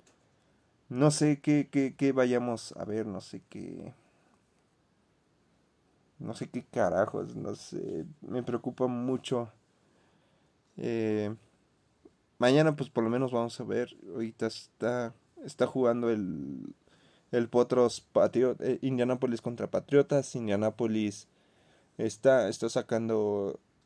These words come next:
está blanqueando a los Patriotas. Eh, espero, yo creo que este, este marcador no nos favorece mucho. Hubiera preferido que, que pierda,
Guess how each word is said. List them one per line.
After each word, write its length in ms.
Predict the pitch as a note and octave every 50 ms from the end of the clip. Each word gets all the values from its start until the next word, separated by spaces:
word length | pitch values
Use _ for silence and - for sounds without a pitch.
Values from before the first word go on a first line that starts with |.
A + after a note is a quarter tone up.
| - -
está 300 | - C3 A#2 - - A2+
blanqueando 520 | B2+ C3 C3 A#2+ A2+ A2 - B2 B2 A#2+ A#2+
a 60 | A2+
los 160 | G#2+ G2 -
Patriotas. 640 | - G#2 G2+ - A2+ A#2+ A#2+ - C3 C3 D3 D3+ - - _ _ _ _ _ _ _ _ _ _ _ - _ -
Eh, 540 | - - - - - - - - - - - _ _ _ _ _ _ _ _ _ _ -
espero, 840 | - G#2 - - - A#2+ A#2+ A#2 A#2+ A#2+ A#2 A2+ A2 G#2 G2 - - - - - - -
yo 160 | B2+ C#3 C#3
creo 180 | - D#3+ D#3+ D3+
que 80 | -
este, 440 | D3+ D3+ - D3+ C#3+ C3 B2 - -
este 460 | - - - C#3 C3+ B2 A2+ G#2+ G#2
marcador 540 | G2 A2 G#2+ G#2+ - A2 G#2 G#2 A2+ A#2+ A2+
no 240 | B2 B2+ B2+ A#2+ A#2
nos 300 | A#2+ A#2+ A2+ - - -
favorece 420 | - A2+ G#2 G#2 G2 G2+ G2+ A2
mucho. 420 | G#2 G#2 A#2+ B2+ - - D3 F#3+ - _ _ _ _ _ _ _ _ _ _ _ _ _ _ _
Hubiera 280 | - A2 A2 G#2+ G#2+ G#2
preferido 360 | G#2 A2 G#2+ A2 G#2 G#2 G#2
que, 420 | - G2 F#2 F2 E2 E2 D#2+ - - - _
que 100 | - -
pierda, 600 | - _ - A2 G2 F#2+ G#2 G2+ G2 F#2 F2 E2